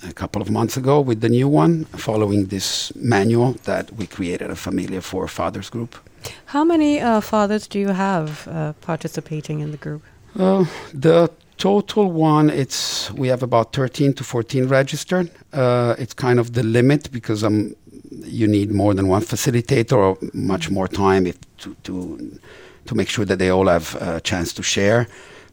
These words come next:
Speaker 1: But of course, they're never there, all fourteen. So
Speaker 2: Mm-hmm.
Speaker 1: the average is probably between eight to nine every, every week,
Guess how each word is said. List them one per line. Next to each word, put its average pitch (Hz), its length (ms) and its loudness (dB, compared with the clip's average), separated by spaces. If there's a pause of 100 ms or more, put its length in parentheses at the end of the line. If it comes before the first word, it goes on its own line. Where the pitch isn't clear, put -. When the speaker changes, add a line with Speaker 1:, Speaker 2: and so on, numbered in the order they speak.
Speaker 1:
But - 120 2
of 113 120 2
course, 117 280 2
they're 98 160 4
never 98 360 4
there, 85 300 0
all 87 220 -2
fourteen. 76 560 -6 (340)
So 156 220 -2
Speaker 2:
Mm-hmm. 87 240 2
Speaker 1:
the 101 120 0
average 104 380 2
is 85 100 -6
probably 80 380 -4
between 78 600 -6
eight 92 260 -4 (140)
to 110 80 0
nine 92 420 4 (480)
every, 95 540 -4
every 92 280 -4
week, 92 360 -6